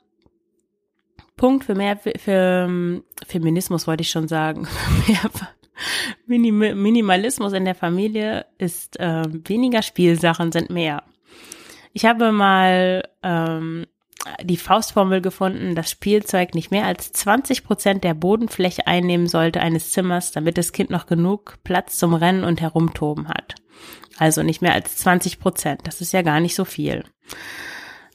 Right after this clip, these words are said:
Ähm, ja, gerade für Familien und mit Kindern ist eine Reduzierung der Spielsachen ein unglaublich wichtiger Schritt. Denn das reduziert die Zeit, die ihr zum Aufräumen braucht und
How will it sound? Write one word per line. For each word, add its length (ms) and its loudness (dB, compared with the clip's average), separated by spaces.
Ähm, 520 2
ja, 200 4
gerade 360 2
für 600 4
Familien 880 0
und 340 -6
mit 180 -4
Kindern 400 0
ist 140 -4
eine 240 2
Reduzierung 880 0
der 80 0
Spielsachen 580 0
ein 160 -4
unglaublich 520 0
wichtiger 380 -4
Schritt. 460 -2
Denn 320 2
das 160 0
reduziert 540 2
die 100 -6
Zeit, 380 0
die 60 2
ihr 100 2
zum 260 -6
Aufräumen 480 0
braucht 540 -2
und 440 -2